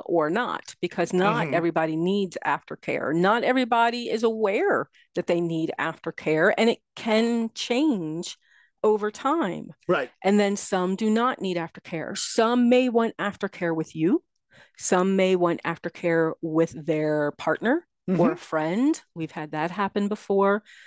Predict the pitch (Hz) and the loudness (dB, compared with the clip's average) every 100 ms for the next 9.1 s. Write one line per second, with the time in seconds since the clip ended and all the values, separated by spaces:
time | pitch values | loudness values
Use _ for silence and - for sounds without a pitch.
0 | - _ - - 240 233 233 - 269 285 | -20 _ -2 2 4 4 2 -2 -2 0
1 | 370 - 269 - 220 180 - - 220 220 | -2 -2 -4 0 -2 -2 -6 -8 2 6
2 | 196 170 160 175 170 170 170 165 175 - | 6 4 0 -2 -4 -6 -4 -2 -2 -4
3 | 170 165 160 151 - 165 160 - 160 - | -6 -4 -4 -6 -6 -6 -6 -6 -12 -8
4 | 156 - - - - - - 226 220 - | -8 -8 -14 -20 -20 -4 -2 0 -2 -2
5 | 185 180 160 175 175 160 160 165 165 156 | -2 -2 2 4 4 4 2 2 2 0
6 | - 165 - 170 - 151 147 156 151 - | -2 -8 -8 -10 -4 -4 -2 -4 -4 -8
7 | - - - 156 131 - _ _ _ - | -12 -12 -2 0 0 -4 _ _ _ -4
8 | - 226 233 - 185 180 - 185 180 190 | 2 4 2 0 -2 -2 -4 -6 -4 -6